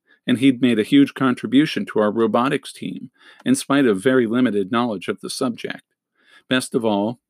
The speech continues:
<clears throat> he'd found a way for us to fulfill our human growth and development requirement,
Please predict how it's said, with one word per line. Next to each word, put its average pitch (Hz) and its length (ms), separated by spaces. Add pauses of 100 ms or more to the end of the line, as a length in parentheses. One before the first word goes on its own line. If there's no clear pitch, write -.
(120)
<clears throat> - 480
he'd 135 260
found 127 220
a 123 40
way 120 180
for 117 180
us 113 160
to 113 140
fulfill 143 440
our 104 220
human 127 380
growth 104 280
and 110 120
development 117 720
requirement, 110 640